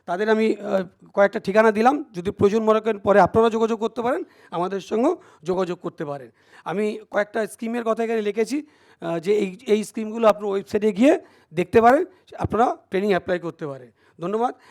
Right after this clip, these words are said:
আমি জনশিক্ষা সংস্থানের আমাদের নরেন্দ্রপুরের যে ওয়েবসাইটটা আছে, সেটা একটু বলে দিই, আপনারা ফলো করবেন। আহ, ওয়েবসাইটের অ্যাড্রেসটা হচ্ছে জেএসএস এনডিপি,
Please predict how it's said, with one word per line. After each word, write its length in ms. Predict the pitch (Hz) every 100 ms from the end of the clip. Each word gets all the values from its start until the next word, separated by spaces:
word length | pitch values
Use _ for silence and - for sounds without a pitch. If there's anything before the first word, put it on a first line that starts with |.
| -
আমি 200 | 175 190
জনশিক্ষা 560 | 180 190 190 226 220
সংস্থানের 520 | 208 226 220 233 247 220
আমাদের 220 | 202 196
নরেন্দ্রপুরের 540 | 185 190 214 226 262
যে 220 | 196 208 190 _ -
ওয়েবসাইটটা 540 | 180 208 - 214 - 220
আছে, 140 | 233
সেটা 200 | 196 190
একটু 160 | 202 208
বলে 180 | 208
দিই, 100 | 214
আপনারা 240 | 208 214 202
ফলো 280 | 196 196 208
করবেন। 280 | 214 240 302
আহ, 920 | - - - _ 143 - 165 165 165 -
ওয়েবসাইটের 440 | 185 180 208 226 220
অ্যাড্রেসটা 400 | 170 202 - 226
হচ্ছে 320 | 220 269 302 _ - -
জেএসএস 920 | 139 196 233 220 214 202 - 233 269 - _ _ -
এনডিপি, 580 | 185 226 220 226 277